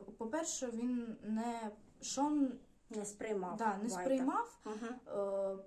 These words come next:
Speaker 1: тому що він не розумів, чому, е, Блек, е, став таким, ну, другим, бо Вайт
Speaker 2: Змінився.
Speaker 1: да, дуже змінився, бо
Speaker 2: Мгм.
Speaker 1: Блек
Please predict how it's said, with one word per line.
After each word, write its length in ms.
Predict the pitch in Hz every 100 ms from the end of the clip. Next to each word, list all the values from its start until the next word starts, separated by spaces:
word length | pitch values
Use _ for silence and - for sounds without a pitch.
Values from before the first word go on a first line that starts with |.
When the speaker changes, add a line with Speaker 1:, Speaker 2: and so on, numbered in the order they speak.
| - _
Speaker 1:
тому 240 | 240 262 330
що 460 | - 302 285 - -
він 360 | 214 269 269
не 400 | 254 247 240 226 226
розумів, 500 | 240 262 285 277 -
чому, 720 | - 247 240 262 247 214 196 -
е, 240 | 196 190
Блек, 560 | 185 202 320 494 - - - _ _ _ - - -
е, 480 | 196 196 190 190 185 - -
став 380 | - 254 269
таким, 540 | - 240 247 254 233 208 - - 190 208
ну, 240 | 240 180 160
другим, 560 | - 254 269 320 175 160
бо 540 | 190 226 240 240 226 220 220 - - -
Вайт 360 | 208 208 262 254
Speaker 2:
Змінився. 460 | 233 233 - - - -
Speaker 1:
да, 320 | 220 233 190 190
дуже 220 | 247 269
змінився, 560 | 247 247 269 415 - 214
бо 160 | 214
Speaker 2:
Мгм. 140 | 262 247
Speaker 1:
Блек 340 | 208 262 262